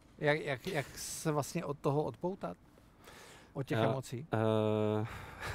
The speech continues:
Speaker 2: <laughs> já druhý, druhý den, nebo když, když je čas, tak jezdím hnedka na rybaření. Rád rybařím, takže tam si vyčistím hlavu, tam jsem sám a,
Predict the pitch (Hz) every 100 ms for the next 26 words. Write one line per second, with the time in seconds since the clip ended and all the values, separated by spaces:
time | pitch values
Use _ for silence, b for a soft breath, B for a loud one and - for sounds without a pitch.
0 | 151 120 - 147 - 110 117 120 120 -
1 | 123 120 131 123 123 123 117 113 - -
2 | 113 113 131 123 - 113 117 - 113 110
3 | 110 113 113 - 110 104 104 107 110 107
4 | 107 117 B B B - 107 110 107 107
5 | 107 107 107 101 107 104 107 104 95 110
6 | 101 107 - 110 104 98 101 101 - 110
7 | - 101 101 104 104